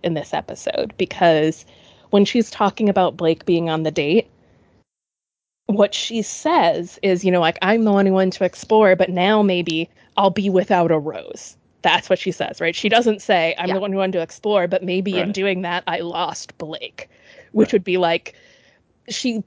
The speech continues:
Speaker 1: pretty much blatantly says, you know, like, "Oh, I messed up because maybe I won't get a rose this week," instead of, "I messed up and maybe I messed up this potential relationship."
Speaker 3: Right.
Speaker 1: So I'm like, "Ooh, girl, you,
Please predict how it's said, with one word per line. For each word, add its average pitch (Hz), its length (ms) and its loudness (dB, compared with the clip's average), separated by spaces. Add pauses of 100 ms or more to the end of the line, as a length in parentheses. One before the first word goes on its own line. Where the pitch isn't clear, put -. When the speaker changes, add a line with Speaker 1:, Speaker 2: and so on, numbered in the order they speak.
(120)
Speaker 1:
pretty 269 300 -2
much 254 260 -2
blatantly 185 680 -2
says, 165 560 -4
you 175 160 -2
know, 160 160 -4
like, 151 340 -8
"Oh, 214 200 6
I 190 120 4
messed 202 400 -6
up 185 240 -2
because 175 280 -8
maybe 180 280 0
I 175 80 4
won't 165 260 -6
get 160 140 -6
a 165 60 -6
rose 160 300 -4
this - 260 -14
week," - 260 -12
instead 165 340 -2
of, 147 160 -2
"I 160 100 -2
messed 151 340 -4
up 156 220 0 (280)
and 175 160 2
maybe 156 260 2
I 151 80 0
messed 156 280 -6
up 165 120 -2
this - 160 -8
potential 160 560 -4
relationship." 151 960 -4 (320)
Speaker 3:
Right. 85 220 -8 (100)
Speaker 1:
So - 160 0
I'm 185 100 2
like, 160 200 2
"Ooh, 226 400 -2
girl, 196 440 4
you, 202 280 -4